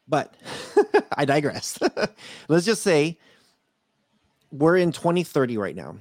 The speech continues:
And I decide, I'm like, "You know what? I'm gonna,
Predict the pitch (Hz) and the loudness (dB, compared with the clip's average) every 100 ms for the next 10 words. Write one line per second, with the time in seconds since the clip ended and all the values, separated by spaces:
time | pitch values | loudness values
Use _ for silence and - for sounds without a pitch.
0 | - _ _ _ _ _ _ 131 131 131 | -20 _ _ _ _ _ _ -4 0 2
1 | 131 131 131 131 131 139 151 165 - 147 | 2 2 2 2 0 0 0 0 0 2
2 | 143 143 143 135 165 180 240 254 202 220 | 4 2 2 0 0 2 2 0 -2 -2
3 | 233 | -4